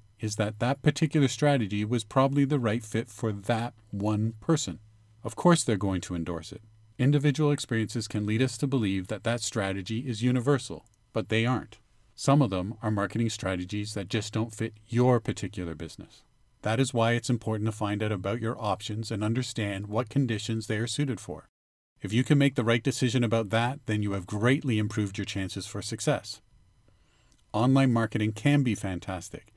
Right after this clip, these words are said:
It has a lot going for it. Reach is not geographically bound, and costs are really low at the point of entry. There's a lot of platforms that make it easy to accomplish some free marketing.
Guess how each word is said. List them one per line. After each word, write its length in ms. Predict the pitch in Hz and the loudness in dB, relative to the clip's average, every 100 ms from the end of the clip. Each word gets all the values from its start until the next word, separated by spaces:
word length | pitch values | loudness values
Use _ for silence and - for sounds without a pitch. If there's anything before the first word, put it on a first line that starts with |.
| - _ - | -20 _ -6
It 120 | 120 | -2
has 180 | 123 123 | 0 2
a 60 | 123 | 4
lot 320 | 131 143 107 | 4 2 0
going 280 | 117 131 117 | 2 2 2
for 260 | - 85 | -2 -6
it. 60 | - _ _ _ _ - | -8 _ _ _ _ -2
Reach 380 | 107 143 - | 4 4 4
is 140 | 120 135 | -2 2
not 180 | 127 117 | 2 4
geographically 720 | 131 123 117 120 123 117 123 | 4 4 4 2 2 0 0
bound, 480 | 107 120 110 87 80 - | 2 2 2 -2 -6 -6
and 140 | 107 | -4
costs 380 | - 127 135 131 | 0 0 2 0
are 60 | |
really 340 | 110 135 156 151 | 0 4 4 4
low 340 | 139 139 110 | 4 4 2
at 80 | 95 | 0
the 80 | 110 | -4
point 260 | - 120 | 0 0
of 60 | 113 | 2
entry. 440 | 123 120 - 73 _ _ _ _ - | 0 -2 -8 -14 _ _ _ _ -6
There's 180 | 104 | -2
a 60 | 107 | 2
lot 220 | 113 127 | 4 4
of 120 | 151 | 4
platforms 540 | - 131 127 - 104 107 | 2 0 0 -2 -2 0
that 100 | 117 | 0
make 220 | 117 113 | 0 0
it 80 | 135 | 0
easy 400 | 135 139 117 104 | 2 2 2 -2
to 120 | - | -2
accomplish 460 | 107 123 123 107 - | 0 0 0 -2 -4
some 480 | - - 147 151 | -4 4 6 6
free 320 | 139 - 143 143 | 2 2 4 6
marketing. 560 | 131 147 - 82 80 | 4 0 -2 -8 -10